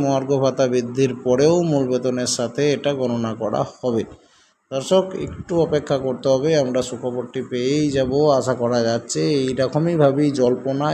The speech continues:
এবং বিশেষজ্ঞ মহল থেকে আপডেট পাওয়া যাচ্ছে। তাছাড়া ভারত বার্তার এই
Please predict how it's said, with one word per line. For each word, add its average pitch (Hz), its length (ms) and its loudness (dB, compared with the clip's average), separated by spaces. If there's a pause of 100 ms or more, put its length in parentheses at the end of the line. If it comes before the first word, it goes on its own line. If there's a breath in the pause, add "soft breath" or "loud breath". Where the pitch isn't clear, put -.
এবং 131 120 -4 (120)
বিশেষজ্ঞ 120 440 -4 (140)
মহল 120 220 -2 (100)
থেকে 123 220 -2 (220)
আপডেট 127 300 -2 (280)
পাওয়া 107 240 0 (100)
যাচ্ছে। 107 320 0 (680 loud breath)
তাছাড়া 139 340 4 (120)
ভারত 147 240 4 (100)
বার্তার 160 440 4 (220)
এই 135 80 0